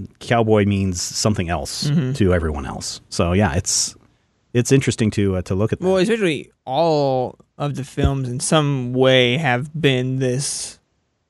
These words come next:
Speaker 2: removal of the cowboy mythos, or at least th-, the people inside of the movie are moving away from it. We've seen the Wild Bunch
Speaker 1: Mm-hmm.
Speaker 2: as like, "Well, this is it. Like, we're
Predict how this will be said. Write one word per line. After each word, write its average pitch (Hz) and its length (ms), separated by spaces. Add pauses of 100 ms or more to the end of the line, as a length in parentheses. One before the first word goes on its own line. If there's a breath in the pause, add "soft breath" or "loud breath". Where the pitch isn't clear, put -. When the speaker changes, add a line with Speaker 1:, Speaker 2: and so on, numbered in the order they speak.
(380)
Speaker 2:
removal 143 760 (400)
of 147 280
the 139 120
cowboy 139 540
mythos, 127 460
or 143 80
at 147 60
least 143 320 (160)
th-, 147 300
the 151 220 (240)
people 156 280
inside 143 460
of 147 120
the 151 80
movie 147 260
are 147 60
moving 147 200
away 143 100
from 156 140
it. 139 40
We've 165 80
seen 147 120
the 123 80
Wild 120 300
Bunch 131 320 (160 loud breath)
Speaker 1:
Mm-hmm. 113 160
Speaker 2:
as 139 80
like, 127 160
"Well, 139 180
this 160 200
is 156 120
it. 127 240
Like, 135 140
we're 143 400